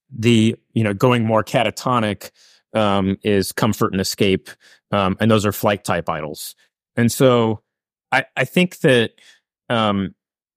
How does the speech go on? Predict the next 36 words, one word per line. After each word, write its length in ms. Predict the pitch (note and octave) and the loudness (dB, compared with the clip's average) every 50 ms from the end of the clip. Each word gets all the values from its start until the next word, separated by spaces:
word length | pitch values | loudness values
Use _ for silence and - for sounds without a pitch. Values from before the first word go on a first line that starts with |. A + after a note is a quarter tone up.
| - | -2
a 60 | - A2+ | -2 0
lot 300 | A2 A2+ B2 C3 C#3 C#3 | 2 4 4 4 4 2
of 100 | B2 A2 | 0 0
what, 220 | A#2 A#2 A2+ - _ - | 0 -2 -4 -6 _ -10
what 200 | - A2 A2+ - | -6 -6 -4 -2
I'm 260 | - A2+ A2+ A#2+ B2+ A#2+ | 0 0 2 2 0 0
seeing 400 | - - - A2 G#2 G2+ G2 F#2+ | -2 -4 -4 -2 -2 -2 -2 -4
here 420 | F#2+ G2+ G2+ F#2+ F#2 F#2+ F#2+ - _ _ _ _ _ - | -4 -4 -4 -2 -2 -4 -4 -6 _ _ _ _ _ -2
are 140 | G#2+ G#2+ | 0 2
more, 500 | G#2 G#2 G#2+ G#2+ G#2+ G#2 G2+ G2+ G2+ - _ _ | 2 2 2 2 4 4 2 2 0 -2 _ _
you 100 | - A2+ | -4 -2
know, 100 | G#2+ G2+ | -2 -2
basically 480 | F#2 - G#2+ A2 G#2+ - - - G#2+ G2 | -2 -2 -2 -2 -2 -4 -4 -2 -4 -4
flight, 360 | - - - G2+ F#2+ F#2 - _ _ _ _ - | -2 -2 -2 -2 -2 -2 -6 _ _ _ _ -14
flight 340 | - - G#2+ G2 G2 - | -8 -4 -2 -2 -2 -4
type 240 | - - - F#2+ F2+ - | -4 -2 -2 -2 0 -2
idolatry, 800 | F#2 F2 E2 F2+ E2+ F2+ F#2+ F#2 - - - G2 F#2+ F#2+ F2+ _ _ - - - _ _ _ - | -4 -2 -2 -2 -2 0 -2 -2 -4 -4 -2 -2 -2 -2 -4 _ _ -20 -20 -20 _ _ _ -4
um, 520 | G#2+ G2+ G2 F#2+ F#2 F2 F2 F2 F2 F2 - _ _ - | -2 0 0 0 0 0 -2 -4 -6 -8 -10 _ _ -8
you 100 | - F#2+ | -6 -4
know, 180 | F2 E2 E2 - | -4 -4 -6 -6
idolatry 500 | - G2+ F2+ A2+ A#2+ B2 A#2+ - - B2+ | -6 -2 0 2 2 2 2 2 2 2
of 80 | A2+ G#2 | 2 2
the 60 | G#2 | 2
American 480 | G2+ G2+ G2 G2 G2+ G#2 G2 - G#2+ G#2 | 0 2 2 2 2 2 0 0 -2 -2
dream, 460 | F#2 F#2 F#2 F#2+ F#2+ F#2 F#2+ F#2+ F2+ - _ _ _ _ - | -2 -2 -2 -2 -2 -2 -2 -4 -4 -6 _ _ _ _ -6
you 80 | G2+ | -4
know, 260 | F#2 F2+ F2 F2 F2+ _ _ _ - | -4 -2 -4 -6 -8 _ _ _ -2
leading 340 | G#2+ A#2 A2+ G#2+ A2 G#2 | 0 0 2 2 0 -2
to 440 | F#2+ - - G#2 F#2+ F#2+ F#2 F2+ F#2 - - | -2 -4 -4 -2 -2 -2 -4 -6 -8 -14 -14
for-, 340 | - - B2 A2+ A2 A2+ _ _ - | -6 -4 -2 0 -2 -2 _ _ -2
other 220 | F3 F3 F#3+ E3+ | 0 2 2 2
forms 380 | - - D3 C3+ C3 B2+ A#2 G#2 | 0 2 2 2 4 4 2 2
of 160 | G#2+ F#2 - | 0 -4 -2
comfort 420 | - A#2 G#2 G2+ - - G#2 - | -2 -2 0 0 0 -2 -2 -2
and 80 | - F#2 | -2 -6
escape. 480 | F#2+ - - - F#2 F#2+ F2+ F2 - | -6 -6 -4 -2 -2 -2 -2 -4 -6